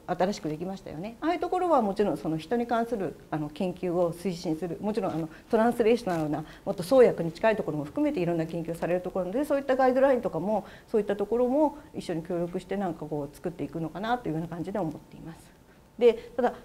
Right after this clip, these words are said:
バイオインフォ、インフォマティクスと言われる人材ってまだなかなか、あの、人数がいません。なので、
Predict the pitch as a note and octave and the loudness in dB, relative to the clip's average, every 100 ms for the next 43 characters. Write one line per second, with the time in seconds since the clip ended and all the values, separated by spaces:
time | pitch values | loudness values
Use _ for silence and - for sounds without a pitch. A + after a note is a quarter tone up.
0 | - A#3 B3+ C#4+ D4 D4+ C#4+ - C#4+ C#4+ | 0 4 6 8 8 6 4 2 4 6
1 | C#4 C#4+ C#4 - G3+ C4+ C4+ G3+ G3 F#3 | 6 4 0 -2 -2 -2 2 4 6 6
2 | G3 G#3 A#3 F3+ D#3+ G3 F3+ F#3+ F3 G#3 | 6 6 6 6 2 0 2 0 0 0
3 | F#3+ E3 E3+ E3+ F3+ F3+ F#3 F3+ F3+ E3 | 2 0 -2 0 -2 2 4 2 0 -4
4 | D3 C#3+ - G#3 F#3+ E3+ C#3 - - F#3 | -2 -4 -4 0 0 -2 -8 -10 -8 -2
5 | G3 G#3 F#3+ D3+ - A3 A3+ F#3 F3 C4 | -2 0 -2 -4 -8 -2 0 2 6 6